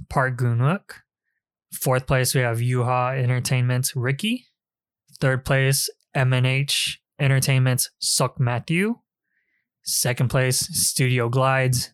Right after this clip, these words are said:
Sung Han Bin. And in first place, we have Yue Hua's Entertainment's Zhang Hao. So on April twenty-fourth, Wake One Entertainment,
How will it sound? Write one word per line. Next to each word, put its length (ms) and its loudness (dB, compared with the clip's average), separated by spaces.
Sung 280 0
Han 260 2
Bin. 340 0
And 120 2
in 60 0
first 340 0
place, 320 0
we 100 0
have 160 0
Yue 280 -2
Hua's 520 0
Entertainment's 840 0
Zhang 340 2
Hao. 520 0
So 220 2
on 220 0
April 260 2
twenty-fourth, 720 0
Wake 320 -2
One 220 2
Entertainment, 520 -2